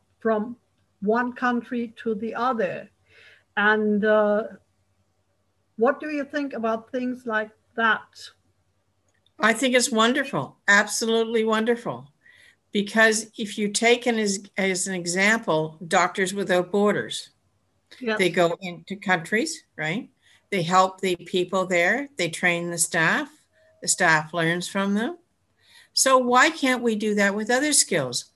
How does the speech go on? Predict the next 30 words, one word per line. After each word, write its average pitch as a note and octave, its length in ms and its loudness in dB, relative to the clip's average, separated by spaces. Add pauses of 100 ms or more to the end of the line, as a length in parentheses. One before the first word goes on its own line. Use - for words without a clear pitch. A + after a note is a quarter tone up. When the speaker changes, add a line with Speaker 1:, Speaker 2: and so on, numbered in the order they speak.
(120)
Speaker 2:
like C#3+ 220 -2
carpenters, E3+ 800 -2
electricians, E3 880 -4 (540)
build F3 300 0
a A3 100 -4
network? G3+ 580 0 (640)
Speaker 1:
Mm-hmm. G#3+ 260 -4
Speaker 2:
And, A3 180 -8 (840)
and F#3+ 420 -4
they G3+ 300 2
become G#3 520 -2
the G3 120 -6
teachers, F3+ 920 -6 (320)
they E3 180 0
teach F3+ 640 -2 (180)
the E3+ 180 0
people E3+ 500 -4
in F3+ 180 -4
their F3+ 160 -2
country, F3 500 -4
the G#3+ 120 -8
country G3+ 420 -2
can F#3+ 240 -8
turn, F#3 240 -6 (600)
people F#3+ 340 0
can, E3 360 -10
as E3 380 -2
they D#3 320 -2
grow F#3+ 320 2
up, D3+ 400 0